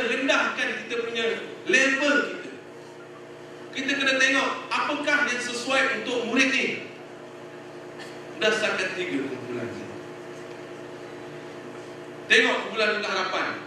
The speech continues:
Adakah keadaan ni sesuai atau tidak? Kalau sesuai, teruskan. Kalau tak sesuai, kena ubah lagi. Itu dia kata, kan,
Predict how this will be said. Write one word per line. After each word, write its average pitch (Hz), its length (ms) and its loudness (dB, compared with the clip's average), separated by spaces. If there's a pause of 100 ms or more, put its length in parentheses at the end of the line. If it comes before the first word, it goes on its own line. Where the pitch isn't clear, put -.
Adakah 240 480 2
keadaan 214 320 0
ni 214 80 -4
sesuai - 320 -6
atau - 160 -8
tidak? - 300 -10 (880)
Kalau 262 200 6 (120)
sesuai, 269 320 2 (160)
teruskan. - 440 -4 (760)
Kalau 233 160 8
tak - 160 2
sesuai, 254 320 0
kena 294 320 -2
ubah 247 160 0
lagi. 226 220 4 (100)
Itu 285 160 0
dia - 160 2
kata, - 240 -2
kan, 262 140 -2